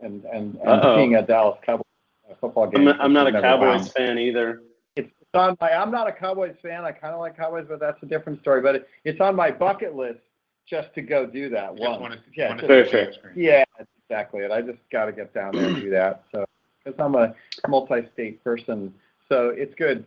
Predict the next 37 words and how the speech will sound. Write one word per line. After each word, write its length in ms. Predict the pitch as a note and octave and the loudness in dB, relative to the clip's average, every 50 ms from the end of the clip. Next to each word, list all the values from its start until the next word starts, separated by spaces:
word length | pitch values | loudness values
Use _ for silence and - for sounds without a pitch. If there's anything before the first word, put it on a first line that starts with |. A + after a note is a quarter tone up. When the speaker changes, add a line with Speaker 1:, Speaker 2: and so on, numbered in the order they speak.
| - | -2
Speaker 1:
So 120 | - F3 D#3+ E3 | -2 -2 -2 0
Sean 240 | - A#3 A3+ G#3+ G3 | -2 0 0 0 -2
O'Dell, 400 | F#3 E3 D#3 F3+ E3+ D#3+ C#3 - - | -2 -4 -4 -4 -4 -4 -6 -6 -10
thanks 220 | D#3+ D#3+ F3 F3 _ - | -16 -16 -16 -18 _ -20
for 100 | F3+ F3 | -20 -18
coming 260 | - E3+ E3 D#3+ D3+ | -14 -12 -10 -8 -8
on 100 | D3 C3+ | -8 -10
the 60 | B2+ | -10
podcast. 600 | A#2+ - D3 C#3+ C#3+ C#3+ - D#3 D3+ C#3+ C#3+ C#3 - | -10 -8 -6 -6 -6 -6 -4 -2 -2 -2 -2 -6 -10
It's 100 | - _ | -18 _
great 240 | - D3+ D3 D#3 D3+ | -10 -10 -10 -10 -12
to 60 | - A#2+ _ - | -18 -20 _ -14
see 200 | D3+ D3+ D3 D3 | -12 -10 -6 -4
you. 220 | D3+ D3+ D3 C#3+ - _ _ _ - | -4 -4 -4 -6 -8 _ _ _ -4
I 100 | - C3 | -2 -2
love 320 | C#3+ C#3 D3 D#3+ E3 E3 C#3 | 0 2 2 2 2 0 -4
the 160 | C#3 C3 A#2+ B2 | -10 -10 -10 -12
Zoom 320 | C3+ D3+ D#3 D#3 D#3 D3+ | -12 -10 -10 -10 -10 -12
that 100 | C#3 C3+ | -12 -10
we 100 | C3 B2+ A#2+ | -10 -10 -6
got 280 | B2+ C#3 C#3 C#3 - | -4 -4 -4 -6 -8
you 140 | - D3 C3+ | -8 -6 -6
on 140 | B2+ A#2+ A#2 | -4 -6 -8
camera. 380 | - C#3+ C#3 C3+ C3+ C3+ C#3 B2 | -6 -6 -6 -6 -4 -6 -6 -4
That's 200 | B2 B2 - - | -6 -6 -6 -6
a 40 | |
lot 220 | B2 A#2+ C3 C3+ C3+ | -4 -4 -4 -4 -4
more 200 | C3+ C3 A#2+ - - | -8 -10 -10 -6 -4
fun 260 | C3+ C3 C3 C3+ B2+ | -4 -4 -4 -4 -6
than 200 | A#2+ A#2 A#2 A#2 | -8 -10 -10 -10
just 160 | A#2 A#2 _ | -12 -14 _
trying 200 | - C#3 C3 B2+ | -10 -8 -6 -6
to 60 | A#2 | -6
hear 180 | A2 B2+ B2+ B2+ | -8 -8 -8 -6
you 180 | B2 A#2 A2+ | -6 -6 -6
on 120 | A2 A2 A2+ | -6 -6 -6
audio. 520 | A#2 C3 C#3+ D3 D3 D3 C#3+ C#3 C#3 C#3 | -4 -4 -4 -6 -6 -8 -8 -8 -8 -10